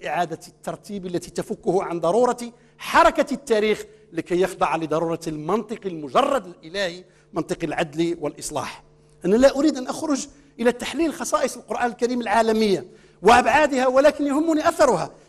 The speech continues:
بهذه العقيدة القرآنية استطاع المسلمون أن ينفتحوا على العالم وأن يبنوا هذه الإنسانية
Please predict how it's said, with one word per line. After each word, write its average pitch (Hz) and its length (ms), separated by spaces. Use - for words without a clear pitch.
بهذه 254 840
العقيدة 285 540
القرآنية 247 720
استطاع 226 520
المسلمون 269 520
أن 262 60
ينفتحوا 220 440
على 180 100
العالم 156 460
وأن 214 280
يبنوا 262 480
هذه 226 460
الإنسانية 202 960